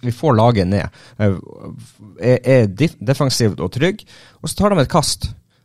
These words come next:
Og der står hele Glimt og ser på. Det er en som er ute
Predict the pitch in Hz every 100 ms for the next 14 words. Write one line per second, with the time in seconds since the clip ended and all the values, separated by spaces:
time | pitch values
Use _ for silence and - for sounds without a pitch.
0 | _ 143 165 - 180 110 135 160 151 101
1 | 117 123 92 - 110 101 - - _ -
2 | 127 - 175 147 95 - 92 98 127 131
3 | -